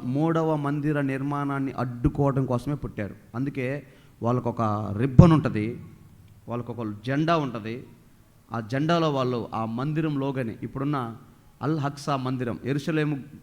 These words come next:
బొమ్మ చూడగానే ఒక గోల్డ్ కలర్‌లో డోమ్ కనపడుతుందే, ఆ మందిరం బొమ్మ వేసుకుంటారు వాళ్ళు. దాన్ని కాపాడడం కోసమే పుట్టిన వ్యవస్థ అది. ఈయన ఏం చెప్పాడంటే, "మీరు ఏ ఆయుధాలు వాడతారో నాకు తెలియదు, ఏ టెక్నాలజీ వాడతారో తెలియదు, మొత్తం చంపేసేయండి,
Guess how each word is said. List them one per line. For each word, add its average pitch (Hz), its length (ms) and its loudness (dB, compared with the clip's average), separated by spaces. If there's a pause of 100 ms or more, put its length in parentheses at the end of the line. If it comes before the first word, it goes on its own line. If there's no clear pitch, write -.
(120)
బొమ్మ 135 220 -6
చూడగానే 143 420 -4
ఒక 127 140 -8
గోల్డ్ 151 440 -4
కలర్‌లో 147 480 -4 (100)
డోమ్ 151 240 2
కనపడుతుందే, 117 720 0 (640)
ఆ 113 40 -2
మందిరం 151 440 2
బొమ్మ 147 220 2
వేసుకుంటారు 143 420 2
వాళ్ళు. 98 320 -2
దాన్ని 127 220 0
కాపాడడం 147 500 -2
కోసమే 147 360 -4
పుట్టిన 143 380 -4
వ్యవస్థ 131 520 -2
అది. 98 220 -2 (1080)
ఈయన 131 120 4
ఏం 170 160 8
చెప్పాడంటే, 160 500 2
"మీరు 147 240 0
ఏ 139 200 0
ఆయుధాలు 156 460 0
వాడతారో 139 360 0
నాకు 127 200 0
తెలియదు, 123 260 0
ఏ 135 100 2
టెక్నాలజీ 139 520 -2
వాడతారో 135 340 -2
తెలియదు, 120 260 -4
మొత్తం 117 520 -2
చంపేసేయండి, 113 560 -4